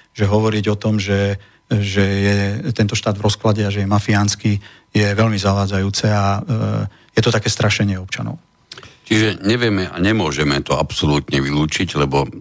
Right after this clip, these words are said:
Speaker 2: to by sme boli na mimoriadne, mimoriadne zaujímavom leveli, keby sme mali možnosť úplne tomu zamedziť.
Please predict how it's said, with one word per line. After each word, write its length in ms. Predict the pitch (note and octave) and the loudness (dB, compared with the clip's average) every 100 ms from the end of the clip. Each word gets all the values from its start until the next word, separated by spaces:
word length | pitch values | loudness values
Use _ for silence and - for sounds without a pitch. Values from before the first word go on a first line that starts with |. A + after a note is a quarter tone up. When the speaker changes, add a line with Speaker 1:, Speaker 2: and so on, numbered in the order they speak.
| - | -2
Speaker 2:
to 80 | |
by 160 | D2+ D2+ | 0 0
sme 240 | C#2 D2 C#2 C2 _ _ | 0 0 -2 -6 _ _
boli 320 | - D2 C#2+ C#2 | -4 0 0 0
na 320 | C#2 C#2 C2+ | 0 0 -2
mimoriadne, 960 | B1+ D#2+ D#2 D2 C#2 C#2 C#2+ C#2 C2 | 0 0 0 0 -2 0 0 -2 -4
mimoriadne 640 | B1+ D2+ D2+ C#2+ C#2 C2+ C#2 | -2 0 0 0 -2 -2 0
zaujímavom 480 | D2+ D2 C#2+ C#2+ C#2+ | 0 0 0 2 2
leveli, 400 | D#2+ D#2+ D2 D2 | 2 0 0 -4
keby 240 | - D2 | -4 -4
sme 180 | C2 D2 | 0 0
mali 240 | C#2+ D2+ D#2 | 0 0 0
možnosť 640 | D2+ D2+ C#2 D2+ D2 - | 0 0 0 -2 -2 -2
úplne 480 | - G2+ E2+ D2 C#2+ | -2 0 -2 -2 -4
tomu 240 | D#2 C#2+ | -4 -2
zamedziť. 480 | C#2+ C#2+ D2+ D2+ F#2 | 0 0 0 0 -2